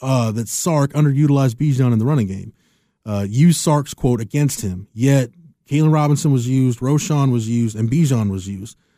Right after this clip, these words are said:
So one could argue that the running back position was not underused in the running game. It seems like y'all compare Texas offense to N F L offenses, talking about what San Francisco does. That seems unfair.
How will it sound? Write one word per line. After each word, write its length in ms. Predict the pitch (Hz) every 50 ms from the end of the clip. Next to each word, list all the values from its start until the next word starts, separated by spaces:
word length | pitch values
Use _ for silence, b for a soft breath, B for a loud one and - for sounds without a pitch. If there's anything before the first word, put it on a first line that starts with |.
| _ _ _
So 120 | - -
one 220 | 110 117 139 180 185
could 140 | - 208 170
argue 260 | 160 156 143 139 139
that 140 | 135 123 117
the 80 | 123 113
running 240 | 139 190 226 214
back 220 | 170 151 143 139 -
position 400 | - 123 117 127 113 - 127 120
was 160 | 127 123 117
not 320 | 117 123 139 160 175 160 -
underused 760 | 135 131 123 117 110 107 104 107 107 104 101 101 95 - - -
in 60 | 123
the 60 | 117
running 280 | 117 135 135 127 107 92
game. 260 | 92 95 95 - - _ _ _ _ _ _ _ _ _ _ _ _
It 60 | - 110
seems 220 | - 143 165 156 156
like 180 | 165 143 -
y'all 140 | 156 143 139
compare 340 | - - 117 - - 131 120
Texas 440 | 113 - - 185 202 - 170 135 123
offense 380 | 131 123 120 - 127 117 110 -
to 80 | -
N 120 | 107 110 110
F 180 | 113 107 - -
L 180 | 190 180 147
offenses, 520 | 127 110 104 95 - 98 95 - - 110 -
talking 300 | - 123 117 113 - 123
about 260 | 110 113 113 113 107
what 160 | 113 113 107
San 180 | - - 110 107
Francisco 500 | - 113 - - 147 143 - - 110 98
does. 240 | 92 95 90 87 -
That 180 | 123 139 160
seems 320 | - - 127 123 127 113 120
unfair. 480 | 110 104 - - 127 113 101 - _